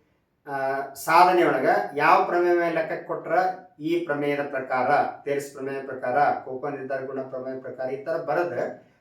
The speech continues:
ಒಂದ್ ಎರಡು ಸ್ಟೆಪ್ ಮಾಡ್ರಿ, almost ನಿಮಗೆ ಒಂದು, ಒಂದೂವರೆ ಅಂಕ ಸಿಗ್ತವೆ. ಮೇಲ್ಮೈ ವಿಸ್ತೀರ್ಣ ಮತ್ತು ಘನಫಲಗಳು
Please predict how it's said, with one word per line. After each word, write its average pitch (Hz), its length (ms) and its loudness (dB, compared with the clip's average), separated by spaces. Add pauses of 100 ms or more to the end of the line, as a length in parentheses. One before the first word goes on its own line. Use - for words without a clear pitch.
ಒಂದ್ 175 180 -2
ಎರಡು 185 200 6
ಸ್ಟೆಪ್ 180 300 -2
ಮಾಡ್ರಿ, 143 560 -2 (500)
almost 185 420 2
ನಿಮಗೆ 151 180 -2
ಒಂದು, 143 340 -2
ಒಂದೂವರೆ 127 300 -4
ಅಂಕ 120 160 -10
ಸಿಗ್ತವೆ. - 520 -14 (640)
ಮೇಲ್ಮೈ 180 420 6
ವಿಸ್ತೀರ್ಣ 202 340 0
ಮತ್ತು 190 720 0
ಘನಫಲಗಳು 165 760 -4